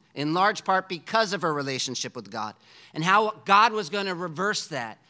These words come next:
and bring her honor. That's the kind of salvation she was expecting for herself,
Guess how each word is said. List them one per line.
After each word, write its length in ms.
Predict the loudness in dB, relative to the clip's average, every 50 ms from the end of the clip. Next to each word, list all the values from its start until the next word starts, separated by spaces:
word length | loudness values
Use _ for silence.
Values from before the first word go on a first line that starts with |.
| _ _
and 160 | -6 -6 -4 -2
bring 220 | 0 0 0 2
her 200 | 2 2 0 2
honor. 400 | 4 6 6 6 6 6 2 -2
That's 260 | 0 0 0 0 0
the 120 | -4 -8 -6
kind 320 | -4 0 0 0 0 0
of 60 | -2
salvation 840 | -2 2 2 2 2 4 2 0 0 0 -2 -2 -2 -4 -4 -6 -8 _ _ _ _ _ _ -10
she 300 | -6 -4 -2 -2 -2 0
was 220 | 2 0 0 0
expecting 640 | -2 -4 -4 -2 0 0 -2 -2 -2 -2 0 0 0
for 220 | -2 -2 -2 0
herself, 580 | 0 0 0 -2 0 2 4 6 6 4 2 -2